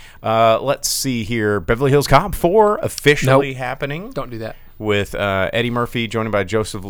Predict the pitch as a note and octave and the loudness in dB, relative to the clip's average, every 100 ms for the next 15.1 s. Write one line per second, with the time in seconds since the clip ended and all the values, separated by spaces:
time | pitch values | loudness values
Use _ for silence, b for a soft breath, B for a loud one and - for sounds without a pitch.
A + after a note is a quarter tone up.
0 | F#2+ G2+ G2+ G2 F2 F#2 F#2+ - F2 F2 | -4 -4 -2 -6 -2 -2 -2 -4 -4 -4
1 | F2 - - G2+ F#2+ F2 - C3 C#3+ C#3+ | -6 -8 -8 -6 -6 -6 -6 -4 -2 -4
2 | C#3+ A2 F2+ F#2 - F#2+ F#2 - G2 G2 | -6 -4 -2 -2 -4 -6 -6 -6 -6 -6
3 | G2+ - B C3 A#2+ A#2+ F#2+ C3 B2+ B2+ | -8 -12 B -2 0 0 0 0 0 0
4 | C3 B2+ B2+ C#3 E3 - - - - - | -2 0 -2 -4 -8 -12 -20 -20 -20 -20
5 | - - - b b - A#2+ B2+ - E4 | -20 -20 -20 b b -2 2 2 2 -2
6 | F#4 E4+ - G#3 G#3 F#3+ F3 F3+ E3+ D3+ | -2 -2 -2 -2 -2 -2 -2 -2 -6 -6
7 | D3 - - A#2 - F#2+ G2 G#2 - C#2+ | -6 -6 -6 -6 -6 -6 -2 -2 -4 -8
8 | C2 C2 - - B C3+ B2 A2+ - C3 | -12 -14 -20 -20 B -8 -6 -4 -2 0
9 | C3 E2+ C#3 - - - - _ _ - | 0 0 -2 -6 -14 -20 -20 _ _ -20
10 | _ _ _ _ _ - A2+ G2+ B1 - | _ _ _ _ _ -10 -4 -4 -4 -8
11 | F#2+ F#2 F#2 F#2 C3+ D3+ D3 - B B | -6 -6 -6 -6 -6 -6 -6 -10 B B
12 | B B - F2+ G#2+ G#2 B2+ - - C#4+ | B B -4 -2 -6 -8 -4 -4 -4 -6
13 | D#4+ E3+ D#3 D3+ G#2 F#2+ F2 G#2+ A2+ G2+ | -6 -6 -4 -6 -4 -4 -4 -2 -2 -4
14 | G2+ F#2+ D#2+ F#2 F2 E2+ D2 D2+ C#2 B1+ | -4 -6 -6 -6 -6 -10 -12 -12 -14 -18